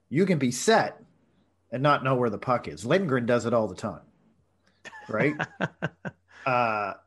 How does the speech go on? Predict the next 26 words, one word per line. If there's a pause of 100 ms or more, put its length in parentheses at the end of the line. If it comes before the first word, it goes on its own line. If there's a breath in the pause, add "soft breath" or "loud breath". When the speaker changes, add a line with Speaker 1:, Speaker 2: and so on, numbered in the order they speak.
(140)
Speaker 1:
but, (840 loud breath)
Speaker 2:
Yeah.
Speaker 1:
um, (1300)
and
like
Gallagher
said, (160)
he
had
enough
time (1040)
to (140)
fall
to
the
ice, (640)
try
to
get
back
up,
and
then
have
some
guy